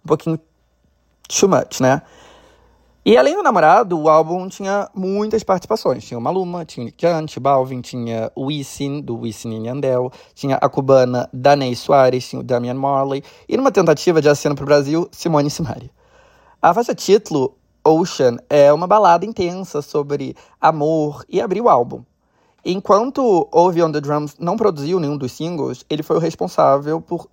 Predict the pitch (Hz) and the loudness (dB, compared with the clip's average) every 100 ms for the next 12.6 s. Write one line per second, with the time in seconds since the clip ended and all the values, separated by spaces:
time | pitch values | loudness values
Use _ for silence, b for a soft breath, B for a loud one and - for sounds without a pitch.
0 | - 175 196 180 156 139 143 - 123 - | -2 0 2 0 0 -2 -2 0 0 0
1 | 139 - 170 165 151 - 202 - 196 - | -10 -4 -2 2 0 -2 -8 -4 -4 -6
2 | B B B 523 494 415 - 196 175 156 | B B B 0 2 2 0 2 2 2
3 | 147 - - _ - 165 156 165 180 185 | -2 -8 -20 _ 0 4 6 6 2 0
4 | 208 247 - 185 190 208 226 175 160 156 | 2 2 0 -12 0 0 2 4 4 2
5 | 175 180 170 165 190 208 180 208 160 151 | -8 -6 -4 -4 -4 -10 -10 -8 -6 -6
6 | 151 165 b b b b 180 - 165 147 | -6 -8 b b b b -2 2 4 4
7 | 143 156 151 160 156 156 - 156 175 139 | 2 -2 -4 -4 -4 -2 0 2 2 -2
8 | 127 _ _ _ _ _ 220 302 311 208 | -4 _ _ _ _ _ -2 0 2 4
9 | 190 180 220 - 165 151 151 165 - 143 | 4 2 -2 -4 -2 2 0 0 -4 -6
10 | 147 147 131 135 123 127 131 143 143 135 | -4 -6 -6 -8 -8 -8 0 0 0 -6
11 | - - 151 - 190 208 220 262 180 180 | -10 -8 -8 -6 -8 -6 2 4 4 2
12 | 208 214 196 175 180 | -2 0 2 2 0